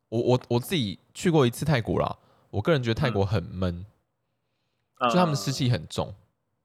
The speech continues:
Speaker 2: 嗯。
Speaker 1: 是吧？是吧？你，你有去过泰国吗？
Speaker 2: 对啊。我有啊。
Speaker 1: 就，就应该说在台湾，你如果流汗，然后你会觉得，你会觉得黏黏的，对不对？
Speaker 2: 嗯。
Speaker 1: 可是去泰国流汗，你会觉得更黏。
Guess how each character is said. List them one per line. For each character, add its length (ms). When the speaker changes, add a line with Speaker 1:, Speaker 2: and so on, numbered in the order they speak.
Speaker 2:
嗯。 180
Speaker 1:
是 160
吧？ 180
是 100
吧？ 120
你， 120
你 120
有 60
去 60
过 80
泰 120
国 100
吗？ 60
Speaker 2:
对 120
啊。 80
我 140
有 120
啊。 380
Speaker 1:
就， 140
就 280
应 80
该 100
说 80
在 140
台 180
湾， 320
你 60
如 160
果 380
流 180
汗， 280
然 160
后 240
你 100
会 120
觉 120
得， 240
你 80
会 60
觉 140
得 60
黏 180
黏 160
的， 120
对 100
不 60
对？ 200
Speaker 2:
嗯。 260
Speaker 1:
可 100
是 40
去 100
泰 160
国 140
流 120
汗， 120
你 60
会 100
觉 120
得 140
更 100
黏。 120